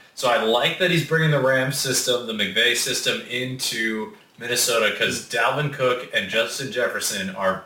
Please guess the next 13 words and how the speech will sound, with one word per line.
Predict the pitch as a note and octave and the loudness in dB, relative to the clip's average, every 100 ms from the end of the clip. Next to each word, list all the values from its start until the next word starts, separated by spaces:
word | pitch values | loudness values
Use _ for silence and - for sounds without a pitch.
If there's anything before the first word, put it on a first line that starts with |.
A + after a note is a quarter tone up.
| - | -6
fucking | A2+ A2 A2 G2+ F#2+ - - _ - F#2+ | -4 -2 -2 -6 -8 -16 -20 _ -20 -12
weapons, | G2+ A#2+ B2 - E2 F#2 - - _ _ | -2 0 2 0 -4 -6 -10 -12 _ _
which | A2 A2 | -8 -2
is | G#2 A2 | -2 2
why | B2+ B2 | 4 4
I've | A2+ | 4
got | A#2 A2 G#2+ - - _ _ _ | 2 2 0 -4 -14 _ _ _
Justin | - - - G2 | -2 0 -2 0
Jefferson | C3 C3+ - - G#2 G2+ | 2 2 -2 -6 -6 -8
as | G2+ G2+ G2+ G2 | -4 -2 -2 -2
my | G#2 | -4
number | G2+ F#2+ F#2 | -2 -4 -4
four. | - - - D3 - - | -8 -10 0 0 0 -4